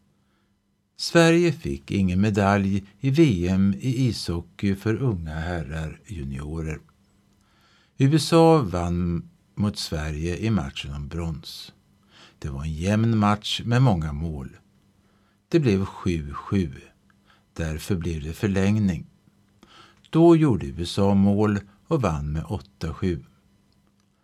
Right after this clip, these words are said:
Kanada blev mästare. De vann finalen mot Tjeckien. Damernas V M för juniorer har precis börjat.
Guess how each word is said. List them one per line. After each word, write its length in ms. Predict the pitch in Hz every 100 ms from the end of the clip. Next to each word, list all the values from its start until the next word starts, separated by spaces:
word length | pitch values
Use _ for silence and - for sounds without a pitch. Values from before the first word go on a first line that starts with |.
| _ _ _ _ _ -
Kanada 540 | 151 151 156 165 160
blev 240 | 95 73
mästare. 680 | 76 87 87 - - 92 90 - _ _ _ _
De 320 | - 71 80
vann 260 | 92 92 92
finalen 640 | - 127 123 110 113 120
mot 280 | 120 80 -
Tjeckien. 640 | - - 71 - - 76 65 _ _ _ _ _ _ _ _ _ _ _ _ _ _ _ _ -
Damernas 600 | 165 143 113 139 147 143
V 320 | 143 92 73
M 160 | 78
för 120 | 69 87
juniorer 640 | 87 101 87 82 85 90
har 120 | 95
precis 440 | 87 113 98 85 82
börjat. 800 | 80 95 73 76 76 69 -